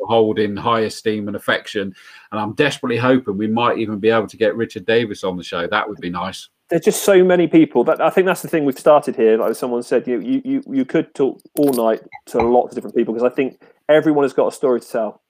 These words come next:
Speaker 2: If they've been involved with Coombe, they've got a story to tell. Even seeing Neil on, you know, comment on, you know, we love working with Neil, absolute character. Uh, I mean that in the nicest way, uh, Neil. But, you know, everyone who's worked, or we know, has got a story to tell about Coombe.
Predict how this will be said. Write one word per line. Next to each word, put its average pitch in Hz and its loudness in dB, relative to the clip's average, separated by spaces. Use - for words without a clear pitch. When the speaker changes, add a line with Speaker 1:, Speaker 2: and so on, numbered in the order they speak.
Speaker 2:
If 135 -6
they've 123 -6
been 165 0
involved 156 2
with 139 -8
Coombe, 113 -4
they've 113 -8
got 104 0
a - -8
story 117 -4
to - -18
tell. 107 -4
Even 143 -2
seeing 135 -2
Neil 131 2
on, 127 2
you 131 -4
know, 117 0
comment 120 -4
on, 120 -8
you 120 0
know, 117 0
we 123 -2
love 147 0
working 117 0
with 110 -6
Neil, 110 0
absolute 131 -2
character. 110 2
Uh, 113 -2
I 120 -2
mean 123 0
that 117 -2
in 117 -6
the 117 0
nicest 117 -6
way, 107 -6
uh, 110 -6
Neil. 110 -4
But, 117 0
you 147 -2
know, 139 0
everyone 156 4
who's 123 -2
worked, 123 2
or 123 -2
we 127 -2
know, 113 0
has 113 -6
got 117 0
a 113 -2
story 113 -4
to - -20
tell - -6
about 110 -6
Coombe. 110 -8